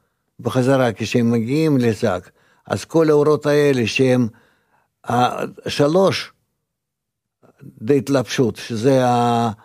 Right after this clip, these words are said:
עדיין עיירת חוכמה, היא כבר נפסק-, נפסקת כאן. ברגע שמסך מתחיל לעלות לפה דראש, כבר אין כאן שלוש, רק שתיים, שתיים.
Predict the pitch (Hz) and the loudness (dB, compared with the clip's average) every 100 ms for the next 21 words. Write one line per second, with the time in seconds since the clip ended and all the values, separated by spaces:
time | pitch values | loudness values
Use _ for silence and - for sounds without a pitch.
0 | _ _ _ _ _ _ - - - - | _ _ _ _ _ _ -20 -18 -18 -4
1 | 131 127 139 135 135 135 135 135 131 - | -2 2 2 2 0 0 2 2 -2 -2
2 | 123 120 113 104 - 147 143 135 143 131 | -4 -2 -2 -2 -2 -2 0 2 2 0
3 | - 131 151 139 - 160 139 139 - 135 | -2 -2 0 0 0 -2 -4 -4 -2 0
4 | 104 87 _ _ - 120 139 143 131 - | -2 -6 _ _ -6 0 2 2 0 0
5 | 139 131 123 131 120 123 110 - 135 127 | 0 0 0 -2 -2 -4 -4 -2 -2 2
6 | 123 139 135 113 - _ _ _ - 120 | 2 2 2 2 -4 _ _ _ -4 -2
7 | - 143 123 135 156 170 135 - _ _ | 0 0 2 2 2 0 -2 -14 _ _
8 | - 131 117 - 170 180 151 139 123 - | -4 -2 -2 -2 0 0 0 0 0 0
9 | 117 104 - 123 135 - - 127 123 107 | -2 -2 -4 -4 -4 -6 -4 -2 -2 -4
10 | 117 92 87 | -4 -4 -6